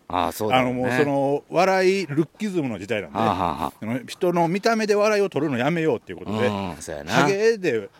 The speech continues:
Speaker 2: ボケたらあかん、突っ込んだらあかん、笑ってはいけないみたいになって。
Speaker 1: そうやね。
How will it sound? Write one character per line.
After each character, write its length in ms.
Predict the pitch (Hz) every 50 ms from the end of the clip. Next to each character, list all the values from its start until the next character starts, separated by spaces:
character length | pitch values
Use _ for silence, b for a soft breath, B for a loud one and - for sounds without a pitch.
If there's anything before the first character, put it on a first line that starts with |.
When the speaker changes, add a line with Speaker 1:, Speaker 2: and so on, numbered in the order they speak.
| _ _ - 101
Speaker 2:
ボ 100 | 110 123
ケ 120 | - 190 190
た 140 | - 147 120
ら 60 | 101
あ 60 | 101
か 120 | - 117
ん、 40 | 117
突 140 | 110 - -
っ 40 | - -
込 160 | - - -
ん 40 | 131
だ 60 | 110
ら 40 | 107
あ 20 | -
か 80 | 113 101
ん、 80 | 90
笑 200 | 110 147 175 196
っ 20 | -
て 260 | _ _ _ - 147
は 80 | 104 104
い 60 | 123
け 160 | - - 262
な 100 | 254 226
い 40 | 123
み 60 | 107
た 80 | 98 90
い 20 |
に 60 | 90 98
な 60 | 95
っ 20 |
て。 280 | _ - 113 92 85 - _ -
Speaker 1:
そ 260 | - - 90 92 85
う 40 | 76
や 60 | 76
ね。 500 | 73 78 82 90 92 90 92 87 76